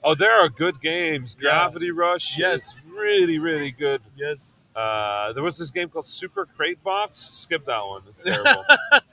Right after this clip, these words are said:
Speaker 1: But
Speaker 2: played that one to death.
Speaker 1: yeah, it was
Speaker 2: It
Speaker 1: a
Speaker 2: is,
Speaker 1: good game.
Speaker 2: it is
Speaker 1: It was
Speaker 2: good.
Speaker 1: a good game.
Speaker 2: Yeah,
Speaker 1: Yeah.
Speaker 2: absolutely good game.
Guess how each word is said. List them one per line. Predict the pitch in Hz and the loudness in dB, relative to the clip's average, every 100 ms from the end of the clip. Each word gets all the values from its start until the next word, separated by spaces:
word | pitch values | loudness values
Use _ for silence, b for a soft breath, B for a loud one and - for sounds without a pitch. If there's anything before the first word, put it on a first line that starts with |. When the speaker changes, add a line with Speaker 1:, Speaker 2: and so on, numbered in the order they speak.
| _ | _
Speaker 1:
But | 214 214 | -2 0
Speaker 2:
played | 262 | 2
that | 233 208 | 4 4
one | 185 | 2
to | 160 131 107 | -2 -4 0
death. | 151 113 - _ | 0 0 -8 _
Speaker 1:
yeah, | 113 117 | -4 -2
it | 147 | 0
was | 170 | 2
Speaker 2:
It | 185 | 4
Speaker 1:
a | 202 | 2
Speaker 2:
is, | - | 0
Speaker 1:
good | 92 | -6
game. | 82 - | -10 -10
Speaker 2:
it | 165 | -6
is | 170 | -4
Speaker 1:
It | 110 | -6
was | |
Speaker 2:
good. | 101 | -8
Speaker 1:
a | |
good | 90 90 | -12 -16
game. | 90 | -12
Speaker 2:
Yeah, | 131 123 | -10 -10
Speaker 1:
Yeah. | 127 156 | -6 -6
Speaker 2:
absolutely | 104 92 139 123 | -6 -10 -10 -14
good | 120 | -20
game. | 113 | -20